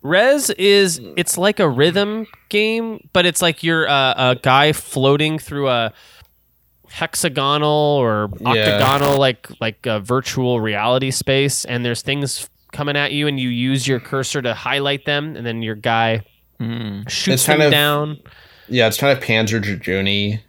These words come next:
Speaker 2: in a way, 'cause it's a rail
Speaker 1: Yeah.
Speaker 2: shooter in that sense.
Speaker 1: But it's,
Speaker 2: I
Speaker 1: like,
Speaker 2: actually
Speaker 1: all done to the beat.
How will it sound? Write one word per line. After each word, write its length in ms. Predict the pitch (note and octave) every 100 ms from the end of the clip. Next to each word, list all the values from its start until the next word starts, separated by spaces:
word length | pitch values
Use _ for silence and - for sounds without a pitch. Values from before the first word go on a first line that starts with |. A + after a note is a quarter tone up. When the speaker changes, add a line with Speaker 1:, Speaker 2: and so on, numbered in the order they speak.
| -
Speaker 2:
in 140 | G#2
a 60 | G#2+
way, 280 | A2 G#2+ G#2+
'cause 200 | C3 C#3+
it's 80 | D#3
a 40 |
rail 300 | D3 C3+ A#2
Speaker 1:
Yeah. 60 | G2
Speaker 2:
shooter 420 | G2 G#2+ G#2 G2+
in 80 | G2+
that 180 | G#2 G2+
sense. 460 | - A2 - - _ _ -
Speaker 1:
But 100 | E3
it's, 100 | D3
Speaker 2:
I 40 |
Speaker 1:
like, 100 | D#3+
Speaker 2:
actually 200 | - C#3+
Speaker 1:
all 140 | D3 E3
done 320 | C3+ D3 D3+
to 120 | C#3+
the 100 | C#3 A2+
beat. 500 | G2+ B2 D3 -